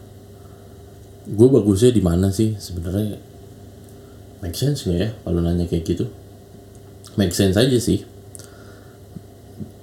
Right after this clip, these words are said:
Tapi tanya sama orang-orang yang benar-benar kenal lu gitu. Karena ada beberapa orang yang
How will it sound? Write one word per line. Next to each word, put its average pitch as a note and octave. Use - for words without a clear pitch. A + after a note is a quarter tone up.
Tapi A#2
tanya A2
sama G2
orang-orang F#2
yang F#2
benar-benar E2+
kenal F2
lu F2+
gitu. -
Karena F#2+
ada F2
beberapa E2
orang F2+
yang E2+